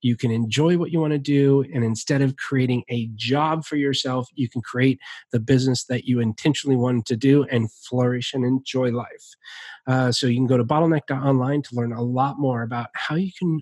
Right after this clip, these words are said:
hire a virtual assistant service and help, and we can help you stop the bottleneck in your business. That being said,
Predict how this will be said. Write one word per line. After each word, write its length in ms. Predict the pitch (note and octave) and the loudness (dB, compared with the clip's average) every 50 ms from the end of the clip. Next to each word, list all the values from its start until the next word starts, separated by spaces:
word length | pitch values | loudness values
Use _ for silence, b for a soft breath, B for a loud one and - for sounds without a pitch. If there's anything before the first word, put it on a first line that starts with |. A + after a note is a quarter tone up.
| _ - - | _ -10 -10
hire 480 | - - C3 A#2+ A#2 A2+ A2 A2+ A#2 _ - | -4 -2 0 0 0 0 -2 -4 -6 _ -6
a 80 | - A2+ | -6 -6
virtual 460 | G#2+ A#2+ B2+ A#2+ - - A#2 A2 A2 _ - | -4 -2 -4 -4 -4 -8 -12 -12 -12 _ -16
assistant 500 | B2 - - A2+ - - - A2+ G#2+ - | -14 -12 -10 -10 -10 -10 -10 -12 -14 -12
service 600 | - - - G#3 G#3 G3+ E3+ A2+ A2 A#2+ - - - b b b b b b b b | -10 -8 -6 -6 -6 -4 -4 -6 -6 -6 -10 -14 -18 b b b b b b b b
and 240 | B2 B2 B2 A#2 G#2+ | -2 0 0 -2 -2
help, 260 | - D#3+ D#3 C3 - - | -2 -2 -2 -2 -2 -2
and 200 | C3+ B2 A#2+ A#2+ | 0 2 2 4
we 100 | B2 C#3 | 4 2
can 100 | C3+ C#3+ | 2 2
help 260 | A#2+ A#2+ C3+ A#2+ B2+ - | 0 0 0 0 0 0
you 140 | E3+ D3+ | -2 -2
stop 240 | C3 - - B2+ - | -2 -2 -6 -8 -8
the 80 | - A2+ | -8 -6
bottleneck 360 | A#2 A2 A2 A2 A2 G#2+ G#2+ - | -4 -4 -2 -2 -2 -2 -4 -4
in 60 | A#2 | -4
your 100 | A2 A2 | -4 -4
business. 380 | G#2+ A2 G#2 - - - - - B B B B B B | -4 -4 -8 -10 -10 -12 -14 -14 B B B B B B
That 160 | E3+ G3 G#3+ | -2 0 4
being 180 | A#3+ A3+ A3 G3 | 4 4 4 4
said, 340 | - - C#3+ A#2 B2 D3+ | 4 4 4 4 2 -2